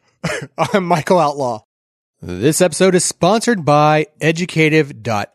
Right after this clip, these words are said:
I O. Level up your coding skills quickly and efficiently, whether you're just starting, preparing for an interview,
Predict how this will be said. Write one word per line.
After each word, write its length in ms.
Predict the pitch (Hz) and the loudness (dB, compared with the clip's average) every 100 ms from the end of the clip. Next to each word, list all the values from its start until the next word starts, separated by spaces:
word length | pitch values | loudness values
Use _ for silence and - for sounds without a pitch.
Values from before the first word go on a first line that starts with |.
| - | -6
I 240 | 120 135 117 | -2 0 -2
O. 320 | 92 82 - _ _ _ - | -4 -8 -12 _ _ _ -4
Level 380 | 131 156 185 | 2 4 4
up 160 | 196 208 - | 4 2 -6
your 360 | 143 135 202 202 | -2 2 2 2
coding 280 | 180 180 | 2 2
skills 300 | 190 - 180 | 2 0 0
quickly 460 | - - 196 208 208 | -2 -2 0 4 4
and 100 | 165 | 2
efficiently, 680 | 135 - 170 202 190 185 185 | 0 0 0 0 -4 -4 -4
whether 320 | 131 139 143 | 0 2 2
you're 240 | 135 135 139 | 2 2 0
just 320 | 113 147 185 | 0 0 0
starting, 440 | - 135 110 104 107 _ _ _ _ | 2 2 2 -4 -10 _ _ _ _
preparing 440 | - 143 185 240 185 | -4 0 2 2 0
for 160 | 139 | 2
an 60 | 120 | 0
interview, 400 | 113 104 107 107 | 0 -2 -2 -4